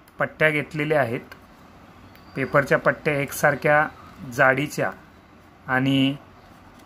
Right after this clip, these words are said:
उंचीच्या घेतलेल्या आहेत. आता याची मांडणी जर आपण केली तर आपली अक्षरं कशी तयार होतात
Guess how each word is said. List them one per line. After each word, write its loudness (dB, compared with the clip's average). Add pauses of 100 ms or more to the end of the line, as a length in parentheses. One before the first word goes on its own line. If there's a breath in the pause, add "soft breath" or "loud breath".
(540)
उंचीच्या 2 (220)
घेतलेल्या -2
आहेत. -8 (960)
आता 2
याची 0
मांडणी 0
जर 2
आपण 0
केली -2 (760)
तर 0 (100)
आपली -2
अक्षरं 2 (640)
कशी -2
तयार 6
होतात 2